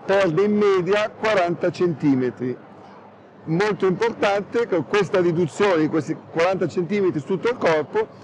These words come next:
viene garantita dal nostro centro estetico. Garantito significa che se dovesse perdere meno di venti centimetri non deve pagare il trattamento, quindi il trattamento le viene dato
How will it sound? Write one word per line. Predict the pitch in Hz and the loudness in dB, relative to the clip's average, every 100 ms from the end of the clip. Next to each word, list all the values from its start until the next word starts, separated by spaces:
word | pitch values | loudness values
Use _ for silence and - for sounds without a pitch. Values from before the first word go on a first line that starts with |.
| - - | -16 -4
viene | 170 202 175 | 0 2 2
garantita | 175 196 220 - 185 208 | 2 0 -2 -2 -2 0
dal | 208 202 | 0 2
nostro | 175 143 190 | 0 0 -2
centro | - 165 147 175 | 0 -2 0 -2
estetico. | 143 143 127 - 107 123 120 - - | 0 0 0 -2 -4 -4 -6 -12 -16
Garantito | 139 269 208 196 269 254 | -4 0 0 -2 -2 -2
significa | 214 208 190 175 | -2 -4 -2 -2
che | 160 160 | -2 -4
se | - | -2
dovesse | 214 233 214 | 0 0 0
perdere | 202 180 147 | 2 2 2
meno | 165 220 214 | 0 2 2
di | 180 | 4
venti | 196 190 | 2 0
centimetri | 285 285 214 202 220 233 - - - | -6 -6 -4 -2 -2 -6 -14 -18 -12
non | 160 190 233 240 | -2 0 2 2
deve | 208 208 214 | 2 2 2
pagare | 233 185 160 | 0 2 2
il | 180 | 0
trattamento, | 185 190 208 160 123 110 131 | -2 -4 -2 -2 -4 -6 -6
quindi | 160 | -4
il | |
trattamento | 190 180 214 190 190 | -2 0 0 0 0
le | 208 | 0
viene | 214 214 | 0 0
dato | 156 143 190 | 0 0 -4